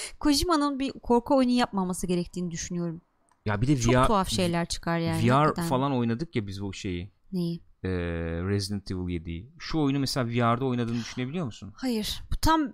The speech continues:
Speaker 1: tam benlik çünkü yani. Ben bunu hayatta oynayamam. Şey yani tamamı çıksaydı
Speaker 2: V-, V R'a
Speaker 1: oynayamazdım.
Speaker 2: gerek yok. Normalini de mi
Speaker 1: Evet.
Speaker 2: oynayamam diyorsun?
Speaker 1: Mm-mm.
Speaker 2: Yapma ya.
Speaker 1: Evet.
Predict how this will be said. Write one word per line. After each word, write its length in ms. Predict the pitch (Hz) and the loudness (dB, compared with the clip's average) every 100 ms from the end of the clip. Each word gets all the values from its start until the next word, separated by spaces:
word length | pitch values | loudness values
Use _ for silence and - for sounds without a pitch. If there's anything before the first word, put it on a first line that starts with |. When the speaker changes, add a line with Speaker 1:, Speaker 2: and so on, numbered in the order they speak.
| - | 0
Speaker 1:
tam 180 | 330 392 330 - - | 0 0 -4 -10 0
benlik 440 | 262 254 240 - | 2 4 0 -2
çünkü 300 | - 202 - | -4 -4 -2
yani. 380 | 190 180 180 185 233 | 0 0 -2 -4 0
Ben 180 | 247 | 0
bunu 80 | 254 | 2
hayatta 340 | 247 240 - 254 | 2 0 0 0
oynayamam. 480 | 220 202 180 180 185 - - _ _ _ _ _ _ _ _ _ _ _ | 2 2 -2 -4 -8 -16 -20 _ _ _ _ _ _ _ _ _ _ _
Şey 200 | - 190 175 | -4 -4 0
yani 180 | 170 175 | -2 0
tamamı 340 | 214 202 202 | 0 0 0
çıksaydı 320 | - - 262 | -4 -2 0
Speaker 2:
V-, 20 | |
V 40 | 214 | 4
R'a 40 | |
Speaker 1:
oynayamazdım. 340 | 131 135 - 135 | 4 4 4 2
Speaker 2:
gerek 200 | 131 170 | 2 2
yok. 180 | 139 - | -2 0
Normalini 440 | 117 110 120 160 | 2 4 4 4
de 60 | 180 | 4
mi 60 | 117 | 4
Speaker 1:
Evet. 100 | 95 | 4
Speaker 2:
oynayamam 400 | 92 87 87 87 | 2 0 0 -2
diyorsun? 280 | 90 - | -4 -4
Speaker 1:
Mm-mm. 440 | 101 - - _ - | -6 -10 -20 _ -6
Speaker 2:
Yapma 340 | 101 - 120 | -4 -2 -2
ya. 240 | 98 90 90 | 0 -2 -4
Speaker 1:
Evet. 300 | 185 185 | -8 -12